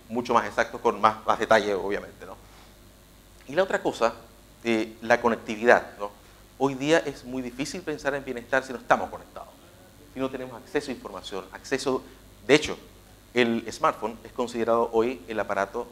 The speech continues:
con el que la gente más se educa e informa. El smartphone, fíjense que ni siquiera el computador de, el smartphone es hoy, y creo que la unesco sacó hace poco un reporte donde justamente decía, el smartphone es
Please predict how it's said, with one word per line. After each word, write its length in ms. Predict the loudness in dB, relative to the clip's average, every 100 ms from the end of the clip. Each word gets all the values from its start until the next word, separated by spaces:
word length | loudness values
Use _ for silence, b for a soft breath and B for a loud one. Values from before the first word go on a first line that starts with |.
| -10
con 120 | -10
el 60 |
que 60 | -8
la 80 | -10
gente 260 | -10 -14 -20 -14 -6
más 180 | -4
se 220 | -6 -14 -12
educa 380 | -10 -10 -12 -16 -20
e 20 |
informa. 400 | -20 -20 -20 -20 -20 -20 -20 -20 -20 -20 -18
El 100 | -12
smartphone, 360 | -6 -6 -6 -16 -8
fíjense 240 | -4 -2
que 40 | -4
ni 60 |
siquiera 400 | -4 0 4 6
el 80 | 4
computador 480 | -2 -8 4 8 8
de, 120 | 6 -2 -14 -14
el 100 | -8
smartphone 480 | -6 2 2 2 -2 -4 0
es 220 | 0 0 0
hoy, 200 | 0 0 -8
y 100 | -12
creo 200 | -4 -2
que 80 | 2
la 60 |
unesco 380 | 6 6 6 -4 0
sacó 200 | -2 0
hace 140 | -2
poco 160 | -2 -2
un 60 |
reporte 420 | 2 6 6 6 -2 B B B -2
donde 180 | 0
justamente 460 | 0 0 2 2 0
decía, 360 | -4 0 0 0 -6 -14
el 180 | -4 -2
smartphone 460 | 0 -2 0 -2 -4 -6
es 280 | -6 -6 -10